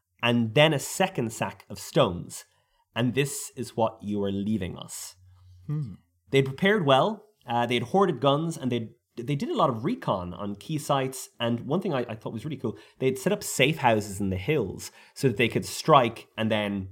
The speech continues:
Speaker 1: vanish back into the forest and, and hide out there. So this, this was very successful.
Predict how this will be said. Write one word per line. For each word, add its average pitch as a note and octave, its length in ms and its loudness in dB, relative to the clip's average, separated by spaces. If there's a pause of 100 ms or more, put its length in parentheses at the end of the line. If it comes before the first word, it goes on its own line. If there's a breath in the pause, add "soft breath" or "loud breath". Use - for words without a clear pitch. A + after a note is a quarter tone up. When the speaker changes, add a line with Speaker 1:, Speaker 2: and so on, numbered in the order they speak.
Speaker 1:
vanish A2 340 0
back - 220 0
into G2+ 120 -4
the G2 40 -8
forest F#2 540 2
and, G2 320 -2
and G2 100 -10
hide G2+ 220 -2
out A#2 180 -4
there. G2 220 -12 (580 soft breath)
So F3 380 6 (280 loud breath)
this, F#3+ 280 4
this D#3+ 240 -2
was C3+ 80 -2
very E3+ 240 2
successful. - 760 -4